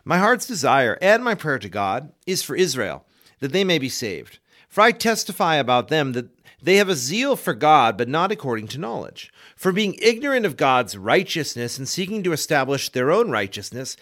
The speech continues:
they didn't subject themselves to the righteousness of God. For Christ is the fulfillment of the law for righteousness to everyone who believes. For Moses writes about the righteousness of the law. The one who does them will live by them.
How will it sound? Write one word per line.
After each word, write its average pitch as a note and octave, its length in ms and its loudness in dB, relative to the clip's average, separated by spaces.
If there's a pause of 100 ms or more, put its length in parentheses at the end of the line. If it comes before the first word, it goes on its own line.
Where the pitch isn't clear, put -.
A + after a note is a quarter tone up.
(180)
they C#3+ 100 4
didn't A#3 260 0
subject D#3 540 -2
themselves B2+ 540 -4
to C#3+ 140 -6
the A#2+ 80 -2
righteousness B2+ 640 -2 (100)
of A#2 280 -6
God. A#2+ 480 0 (560)
For F3 180 -6
Christ G3 760 2
is C#3+ 200 -6
the D3 80 -6
fulfillment F3+ 520 -2
of C3+ 80 -2
the A#2+ 100 -4
law C3 280 4
for B2+ 220 -2
righteousness A#2+ 760 -2
to D3 200 -8
everyone E3 480 0
who A#2+ 100 -4
believes. C#3+ 600 -2 (680)
For F3+ 140 -4
Moses A3 440 4
writes D#3 300 2
about C3 280 2
the A#2+ 100 -2
righteousness A#2+ 640 -4 (100)
of G#2 280 -6
the B2 80 -6
law. B2+ 460 -2 (100)
The B2+ 180 -4
one C#3 220 -2
who D3 260 -4
does F3 320 2
them A2+ 220 -6
will E3 80 -2
live A#3 200 2
by A2+ 160 -2
them. D2+ 260 -12